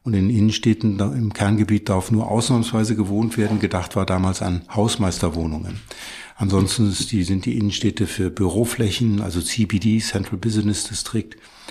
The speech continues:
Einkaufs-, ähm, äh, Nutzung und so weiter vorgesehen. Man kann heute in Innenstädten Tankstellen bauen,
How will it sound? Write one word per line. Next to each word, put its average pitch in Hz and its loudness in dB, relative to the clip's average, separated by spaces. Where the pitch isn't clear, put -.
Einkaufs-, 101 0
ähm, 90 -2
äh, 107 -8
Nutzung 101 -2
und 90 -2
so 92 -2
weiter 104 2
vorgesehen. 101 2
Man 98 2
kann 107 0
heute 117 2
in 120 0
Innenstädten 135 0
Tankstellen 151 0
bauen, 151 2